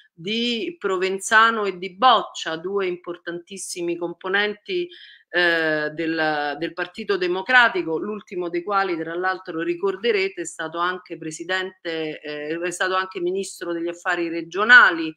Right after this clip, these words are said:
e elaboratore a sua volta di un D D L sempre collegato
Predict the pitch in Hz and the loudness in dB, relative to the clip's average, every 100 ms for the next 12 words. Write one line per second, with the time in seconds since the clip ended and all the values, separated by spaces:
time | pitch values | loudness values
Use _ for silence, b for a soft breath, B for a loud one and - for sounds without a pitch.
0 | B B _ - 254 262 233 - 190 190 | B B _ 0 4 4 0 -4 -2 0
1 | 185 185 202 214 220 240 233 214 190 175 | 0 2 2 2 -2 -2 0 2 0 -2
2 | - 240 226 190 185 180 - 175 185 196 | -4 -4 0 0 0 -2 -6 -4 -2 -2
3 | 202 220 185 226 214 185 190 185 180 - | -4 -8 -4 2 4 4 0 -2 -4 -2
4 | 226 220 214 - 190 180 180 180 175 190 | 0 0 -4 -10 -10 -6 -4 -4 2 4
5 | 190 185 170 | 4 0 -6